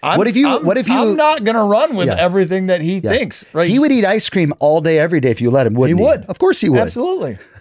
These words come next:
Speaker 1: You know, they just got a bunch of candy from,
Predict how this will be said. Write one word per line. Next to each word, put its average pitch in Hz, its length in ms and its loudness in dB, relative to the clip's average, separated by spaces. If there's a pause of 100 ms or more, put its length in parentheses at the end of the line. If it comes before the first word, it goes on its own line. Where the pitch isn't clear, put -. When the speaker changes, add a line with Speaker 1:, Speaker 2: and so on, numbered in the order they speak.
Speaker 1:
You 156 140 -4
know, 190 120 2
they 151 180 0
just 165 200 -2
got 151 160 0
a 147 40 -6
bunch 156 200 -2
of 160 60 -12
candy 147 440 -6 (200)
from, 139 360 -4